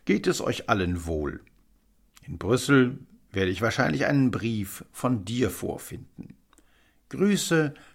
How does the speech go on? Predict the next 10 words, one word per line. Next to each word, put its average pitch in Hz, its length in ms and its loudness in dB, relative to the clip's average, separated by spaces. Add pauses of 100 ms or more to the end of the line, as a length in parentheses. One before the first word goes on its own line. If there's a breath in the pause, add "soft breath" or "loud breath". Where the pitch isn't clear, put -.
Karl 143 560 0 (260)
und - 340 -10
Wilhelm 143 380 2
von 110 240 0
mir. 104 380 -2 (920)
Von - 280 -10
ganzem 131 520 4
Herzen, 87 720 -2 (960 soft breath)
dein 92 560 -2
Georg. - 720 0